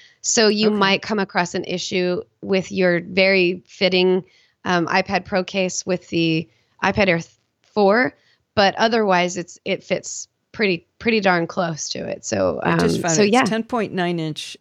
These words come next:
Speaker 2: uh,
Speaker 1: Ten point nine,
Speaker 2: screen.
Speaker 1: thank you.
Speaker 2: Okay.
Speaker 1: Yeah.
Speaker 2: And so the case is the same, but it's, it has the most wonderful thing in the world. It has Touch I D in the button, in the power
Speaker 1: Yes.
Speaker 2: button.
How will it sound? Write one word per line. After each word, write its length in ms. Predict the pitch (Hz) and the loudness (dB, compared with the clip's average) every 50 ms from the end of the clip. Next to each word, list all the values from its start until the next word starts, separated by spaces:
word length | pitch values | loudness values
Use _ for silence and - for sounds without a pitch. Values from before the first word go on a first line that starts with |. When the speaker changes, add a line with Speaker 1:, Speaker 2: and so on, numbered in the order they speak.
| - | -8
Speaker 2:
uh, 240 | 160 151 139 139 135 131 | -6 -4 -2 -2 0 2
Speaker 1:
Ten 120 | 277 262 | 2 2
point 220 | - 269 233 220 | 4 2 2 4
nine, 180 | 226 208 185 165 | 2 2 2 2
Speaker 2:
screen. 260 | 165 151 139 180 165 - | 0 0 0 -2 -2 -2
Speaker 1:
thank 60 | - | -4
you. 200 | 160 165 170 170 _ _ _ _ _ - | -6 -6 -6 -8 _ _ _ _ _ -4
Speaker 2:
Okay. 160 | 143 156 170 | -2 2 2
Speaker 1:
Yeah. 260 | 170 165 165 151 - - _ _ _ _ _ _ _ _ - | 2 2 2 0 -4 -8 _ _ _ _ _ _ _ _ -2
Speaker 2:
And 260 | - 160 156 151 147 | 0 0 2 2 0
so 140 | - - 160 | -2 -2 -4
the 100 | 139 143 | -4 -4
case 280 | 139 - 170 170 - - | -2 -2 -2 -2 -2 -6
is 100 | 185 - | -6 -6
the 80 | 170 | -4
same, 280 | 160 - - 147 151 139 | -4 -4 -2 -2 -4 0
but 140 | - 170 - - | -2 -2 -2 0
it's, 340 | - 254 247 - - - _ _ - - - - _ _ - | -4 -4 -2 -4 -10 -12 _ _ -20 -20 -20 -20 _ _ -2
it 200 | - 254 330 370 330 | 0 2 2 2 2
has 220 | 311 254 240 - | 0 0 0 -2
the 60 | 226 | 0
most 240 | 226 226 220 - - | 0 0 0 0 -2
wonderful 400 | 220 240 277 359 339 - 302 277 | -4 -2 -2 -2 -2 -2 -2 -2
thing 180 | - - 262 254 | 0 0 0 0
in 60 | 226 | 2
the 80 | 220 | 0
world. 240 | 247 294 269 254 185 | 2 2 2 4 4
It 80 | 240 254 | 4 4
has 180 | 226 196 - | 2 0 0
Touch 320 | - - - 262 277 - - | -4 -6 -4 -4 -2 0 0
I 140 | 277 262 226 | 0 0 0
D 260 | 202 233 240 247 240 - | -2 -2 -2 -2 -2 -2
in 220 | - 208 214 214 202 | 0 0 2 4 2
the 80 | 196 | 2
button, 680 | 170 147 - 196 196 226 226 - - 160 143 117 120 - - | 0 -2 0 0 2 2 2 0 -2 -4 -4 -4 -6 -8 -6
in 140 | - 180 185 | -6 -4 -4
the 80 | 185 - | -6 -8
power 280 | - - 226 220 247 | -10 -10 -4 0 2
Speaker 1:
Yes. 300 | 262 277 - 330 - 147 | 4 4 4 4 4 2
Speaker 2:
button. 400 | 135 120 98 113 117 107 - 151 | 2 2 0 -2 -6 -6 -8 -12